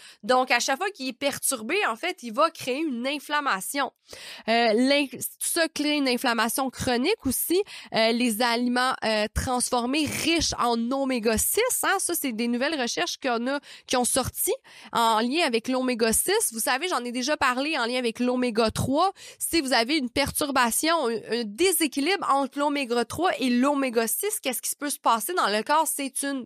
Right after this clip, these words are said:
pro-inflammation, une inflammation. Donc ça, je le dis souvent, là, j'avais donné l'exemple avec la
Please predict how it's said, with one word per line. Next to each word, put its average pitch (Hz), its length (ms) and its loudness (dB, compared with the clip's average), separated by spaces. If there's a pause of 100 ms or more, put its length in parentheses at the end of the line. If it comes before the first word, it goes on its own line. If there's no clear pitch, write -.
pro-inflammation, 254 920 0
une 247 300 -2
inflammation. 269 840 0 (460)
Donc 247 180 4
ça, 349 140 0
je 302 120 2
le 262 60 2
dis 226 160 -4
souvent, 269 360 2
là, 330 100 0
j'avais 247 240 0
donné 233 280 0
l'exemple 269 460 0
avec 226 280 -2
la 220 180 2